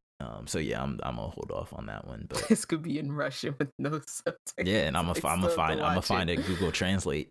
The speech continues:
Speaker 1: page or something. Um,
Speaker 2: Yeah. Well, I will say, uh, I think K, K caught up to Talentless Nana. I tried to
Speaker 1: Mm.
Speaker 2: catch up to it. I'm not quite caught up to it, but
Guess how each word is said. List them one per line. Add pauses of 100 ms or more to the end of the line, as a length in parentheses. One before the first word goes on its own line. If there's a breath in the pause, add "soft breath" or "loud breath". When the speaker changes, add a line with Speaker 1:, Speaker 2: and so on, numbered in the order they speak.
(120)
Speaker 1:
page
or
something. (1200)
Um,
Speaker 2:
Yeah. (300)
Well, (920)
I
will
say, (200)
uh,
I
think (160)
K, (480)
K
caught
up
to
Talentless
Nana. (100)
I
tried
to
Speaker 1:
Mm.
Speaker 2:
catch
up
to
it.
I'm
not
quite
caught
up
to
it,
but